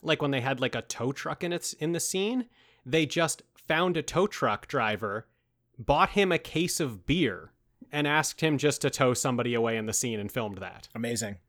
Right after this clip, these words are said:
Speaker 1: Yeah, so, like, a lot of, a lot of people on this movie were paid in cases of beer.
Speaker 2: Mm-hmm. I love that.
Speaker 1: Yeah, I mean, you and me, we would do anything for a case of beer.
Speaker 2: We would definitely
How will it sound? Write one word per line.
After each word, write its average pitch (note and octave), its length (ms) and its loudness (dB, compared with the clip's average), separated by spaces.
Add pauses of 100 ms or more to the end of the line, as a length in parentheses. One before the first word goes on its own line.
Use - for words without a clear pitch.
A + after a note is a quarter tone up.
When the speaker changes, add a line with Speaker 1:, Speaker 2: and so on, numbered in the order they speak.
(420)
Speaker 1:
Yeah, A#2+ 240 2
so, D3 200 2
like, C#3+ 220 2
a D#3 80 6
lot D3 300 6
of, A3+ 260 0
a D3 100 0
lot C#3 240 4
of - 180 -2
people F#3+ 440 -2
on C#3+ 320 -2
this A#2+ 500 -4
movie C#3+ 400 -2
were D3 160 2
paid C#3 360 0
in C3+ 100 2
cases A#2 380 -4
of F#2+ 140 -10
beer. F2+ 220 -14 (840)
Speaker 2:
Mm-hmm. A#2 280 -4 (580)
I - 60 -6
love A#2+ 220 -2
that. E2+ 260 -8 (1120)
Speaker 1:
Yeah, C#3 160 -6
I A#2 80 -4
mean, B2 180 2
you D3 160 8
and D3+ 80 6
me, D#3+ 140 6
we B2 120 6
would C3 100 2
do A#2 120 0
anything B2 300 2
for - 100 -8
a G#2+ 60 -6
case G#2 200 -8
of G2+ 80 -14
beer. G2+ 280 -10 (260)
Speaker 2:
We A2+ 80 -6
would G#2+ 100 -6
definitely A#2+ 520 -4